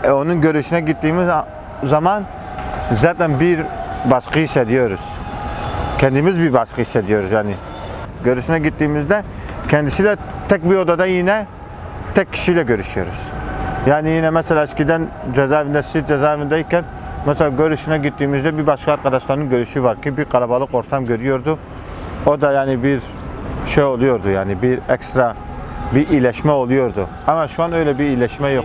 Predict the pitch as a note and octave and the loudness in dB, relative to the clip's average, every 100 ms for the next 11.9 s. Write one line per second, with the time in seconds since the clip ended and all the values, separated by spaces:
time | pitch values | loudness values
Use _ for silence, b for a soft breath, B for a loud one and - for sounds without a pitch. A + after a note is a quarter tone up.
0 | - E3+ D#3 - F#3 F3+ E3+ E3 - E3 | -4 -4 -2 0 2 2 0 0 2 0
1 | F3 - G3 F#3+ G3+ G3+ G3+ G3+ G3 - | 0 -2 0 0 0 2 0 0 -2 -4
2 | - - - - - - - D3+ F3+ - | -14 -14 -12 -10 -10 -8 -2 2 4 4
3 | D#3+ - F#3 E3 D#3+ D#3 D#3 D#3 E3+ E3 | 2 0 2 2 2 0 2 2 2 0
4 | E3 D#3 D3+ C3 - - - - - - | 2 2 2 -2 -10 -12 -10 -10 -10 -8
5 | - - C3+ C3+ C3 F#3 E3+ B2+ - G#2+ | -6 2 4 4 2 2 2 0 -2 -2
6 | G#2+ B2 B2 A#2+ - A#2 A#2 A2+ A2 A2 | 2 2 2 0 -2 0 0 2 0 -2
7 | A2 D#3+ D#3+ D#3 C#3 D#3+ D#3 C#3+ D#3 C3 | 0 2 4 2 2 2 2 0 0 0
8 | - A#2+ A#2 - A2+ B2+ C#3+ - - - | -2 -4 -4 -2 0 0 -2 -12 -16 -14
9 | - - - C3+ D#3 D3 C#3+ - C#3 B2+ | -14 -12 -2 2 2 2 2 0 -4 0
10 | C#3+ D3 D3+ D3 D3+ D3 - - C#3 C3+ | 2 2 2 2 0 -4 -8 -6 -2 0
11 | C3+ C3 B2+ - - - - - | 2 2 0 -6 -12 -12 -12 -2